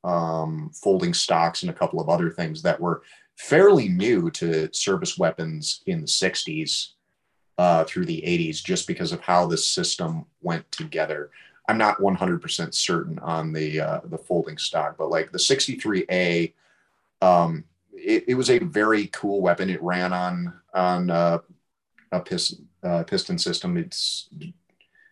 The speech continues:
gas system, different positions. It had adjustable gas. It had all the cool things that we like on very, very modern rifles. And it did it in sixty-three.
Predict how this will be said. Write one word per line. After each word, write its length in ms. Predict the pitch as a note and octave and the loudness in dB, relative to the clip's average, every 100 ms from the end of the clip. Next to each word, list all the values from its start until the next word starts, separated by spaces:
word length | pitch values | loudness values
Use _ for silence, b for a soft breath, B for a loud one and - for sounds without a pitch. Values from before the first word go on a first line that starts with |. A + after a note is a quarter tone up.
| b - | b 2
gas 300 | A2 G#2+ - | 4 4 4
system, 340 | G2+ G#2+ G2+ | 0 0 -2
different 300 | F#2 - F#2 | -2 -2 -4
positions. 500 | F2+ F2+ F2 F#3+ E3+ | -4 -2 0 0 -2
It 80 | - | 0
had 220 | F#2 F#2 | 2 2
adjustable 460 | E2+ F#2 - F#2 F#2 | 4 2 2 0 0
gas. 340 | E2+ E2 F#2+ | 2 2 0
It 240 | F#2+ G#2+ | -4 -4
had 220 | G#2+ A#2 A#2 | 2 2 4
all 280 | A2+ B2+ C3 | 4 6 6
the 80 | A#2+ | 4
cool 260 | - A#2 | -4 -4
things 240 | A2+ G2+ F2+ | -4 -6 -8
that 160 | F2+ | -8
we 80 | F#2 | -4
like 340 | E2 F2 E2+ - | 0 0 0 -2
on 320 | E2+ E2 D#2 | -2 -2 -8
very, 260 | - F2 F2 | -4 -2 0
very 200 | F2 E2+ | -2 -4
modern 600 | D#2+ D#2 D#2+ F2+ F2+ F2 _ _ _ | -2 0 0 -2 -10 -14 _ _ _
rifles. 560 | - G#2 B2 B2 A#2+ b b b | 2 4 8 6 6 b b b
And 160 | A2 G2+ | -2 0
it 140 | F2 | 4
did 160 | G2+ G2 | 4 4
it 100 | G2 | 2
in 80 | |
sixty-three. 840 | F2 - F#3 - F2 F2+ F#2 G2+ | -2 -4 -4 -6 -4 0 2 2